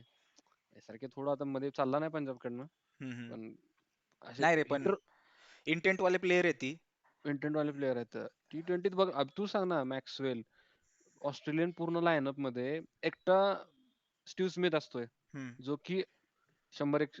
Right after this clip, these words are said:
Speaker 1: नव्वदच्या स्ट्राईक रेटनं बॅटिंग करत असतोय. बाकी सगळे स्ट-, स्फोटक आहेत.
Speaker 2: स्फोटक आहेत.
Speaker 1: वॉर्नर बघ, मिचेल मार्श बघ, हेड बघ, मॅक्सवेल,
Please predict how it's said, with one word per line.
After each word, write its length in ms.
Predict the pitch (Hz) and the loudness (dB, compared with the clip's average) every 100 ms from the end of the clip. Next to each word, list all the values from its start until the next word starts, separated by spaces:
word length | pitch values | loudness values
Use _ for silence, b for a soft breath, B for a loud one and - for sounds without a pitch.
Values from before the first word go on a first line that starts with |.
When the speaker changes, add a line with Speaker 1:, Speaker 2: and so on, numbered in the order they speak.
| - - - | -20 -18 -6
Speaker 1:
नव्वदच्या 420 | 151 147 147 147 | -2 0 0 -2
स्ट्राईक 260 | 143 151 131 | 2 2 2
रेटनं 200 | 127 139 | -4 0
बॅटिंग 260 | 139 127 | 0 0
करत 140 | 123 113 | -6 -8
असतोय. 220 | - 113 156 | -10 -6 -6
बाकी 220 | 151 160 | -6 -2
सगळे 220 | 175 160 | 0 0
स्ट-, 400 | - _ _ - | -4 _ _ -20
स्फोटक 380 | - 156 147 127 | -8 -4 -2 -2
आहेत. 420 | 113 _ _ _ | -4 _ _ _
Speaker 2:
स्फोटक 280 | - 156 139 | -10 -6 -2
आहेत. 80 | 127 | 0
Speaker 1:
वॉर्नर 300 | 123 127 131 | 2 2 2
बघ, 440 | 123 120 117 120 110 - | 2 2 2 0 -6 -12
मिचेल 280 | 123 120 120 | -12 -10 -6
मार्श 320 | 120 120 - | -4 -4 -6
बघ, 260 | 113 110 110 - | -6 -6 -6 -8
हेड 260 | 123 123 120 | -2 0 0
बघ, 340 | 113 113 110 107 - | -4 -6 -6 -10 -20
मॅक्सवेल, 960 | - - 123 131 - - 131 131 123 117 | -20 -12 -8 -8 -8 -2 2 4 2 -2